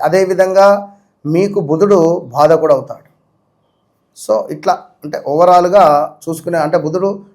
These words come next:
శుక్రుడు బాధ కూడా అవుతాడు. శుక్రునే చూసుకోవాలి, బుధుడు బాధ అనేది ఇస్తాడు.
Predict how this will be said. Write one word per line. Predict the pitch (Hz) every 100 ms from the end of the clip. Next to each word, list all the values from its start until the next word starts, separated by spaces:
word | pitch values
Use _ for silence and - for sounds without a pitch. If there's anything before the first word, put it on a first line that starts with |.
| _
శుక్రుడు | 180 180 214 208
బాధ | 175 160
కూడా | 143 131
అవుతాడు. | 120 107 _ _ _ _ -
శుక్రునే | 185 190 220 226 226 196
చూసుకోవాలి, | 196 - 170 139 113 - _ _ _ 135
బుధుడు | 151 202 220 240 233 - _ -
బాధ | 160 156 165
అనేది | 170 160 135
ఇస్తాడు. | - 123 101